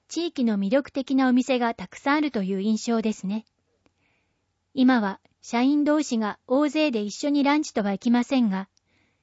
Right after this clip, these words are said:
食事に行っても美味しくて安いお店が駅周辺にはたくさんあります。そして人が明るいし、フットワークも軽い方が多いと感じています。来る前は、茨城には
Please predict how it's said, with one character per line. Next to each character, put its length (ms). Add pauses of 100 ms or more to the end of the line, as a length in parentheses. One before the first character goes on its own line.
(120)
食 300
事 160
に 180
行 40
っ 40
て 140
も 160 (480)
美 60
味 120
し 160
く 80
て 160
安 360
い 120
お 60
店 300
が 200 (100)
駅 280
周 260
辺 200
に 140
は 140
た 140
く 80
さ 160
ん 20
あ 60
り 100
ま 140
す。 120 (1200)
そ 180
し 120
て 220 (380)
人 260
が 300
明 80
る 120
い 60
し、 280 (540)
フ 140
ッ 100
ト 120
ワ 100
ー 40
ク 140
も 140
軽 220
い 120
方 260
が 120
多 120
い 80
と 100
感 200
じ 120
て 80
い 80
ま 140
す。 120 (1400)
来 120
る 140
前 240
は、 220 (520)
茨 340
城 140
に 120
は 180